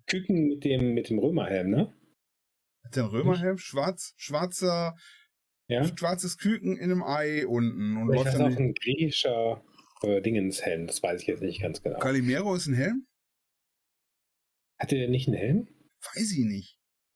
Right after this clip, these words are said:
Speaker 2: Apropos
Speaker 1: Ich, ich, ich
Speaker 2: Calimero.
Speaker 1: weiß,
Speaker 2: Was ist
Speaker 1: Ja.
Speaker 2: mit Handwerkern? Du hast 'n, äh,
Speaker 1: Handwerker, ja.
Speaker 2: du
Speaker 1: Wo wir gerade bei Schwarz waren. Die hatten natürlich auch, äh, traditionell schwarze Kluft an.
Speaker 2: Mhm.
Speaker 1: Äh, haben sich die Heizung angeguckt, das, äh, äh,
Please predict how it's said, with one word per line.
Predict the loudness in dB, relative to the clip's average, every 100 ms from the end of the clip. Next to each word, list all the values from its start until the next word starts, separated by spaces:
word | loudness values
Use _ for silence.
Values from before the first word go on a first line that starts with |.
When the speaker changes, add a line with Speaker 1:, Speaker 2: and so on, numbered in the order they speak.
| _ _ _ _ _ _ _ _ _ -20 -20 -20 -8
Speaker 2:
Apropos | -4 0 2
Speaker 1:
Ich, | 2
ich, |
ich |
Speaker 2:
Calimero. | 2 2 4 4 4 4 2
Speaker 1:
weiß, | -2 _ _ -4
Speaker 2:
Was | -4
ist | 2
Speaker 1:
Ja. |
Speaker 2:
mit | 2
Handwerkern? | 2 0 -2 0 -2 -2
Du | 0 0
hast | 0 2
'n, | 4 4
äh, | 2 0 2 2 2
Speaker 1:
Handwerker, | 0 0 -2 0 0
ja. | 0 -4 -10 -2
Speaker 2:
du | 4 4
Speaker 1:
Wo | 4
wir | 2
gerade | 2 2
bei | 0
Schwarz | 0 -2 -2
waren. | -2 -4 -4
Die | 2 4 4 2
hatten | -4 0 0
natürlich | 0 0 0 2
auch, | 2 0 0
äh, | 2 2 0
traditionell | -2 -2 0 0 2
schwarze | 0 0 -2
Kluft | 0 0 2
an. | 2 2 0 _ -20 _ -6
Speaker 2:
Mhm. | -2 -2 -2 -6 _ _ _ _ _ _
Speaker 1:
Äh, | -2 0 0
haben | -2
sich | -2
die | -2 0
Heizung | 0 2 2
angeguckt, | 2 2 -2 -4 -4 -6 -2
das, | -2 0
äh, | 2
äh, | 2 2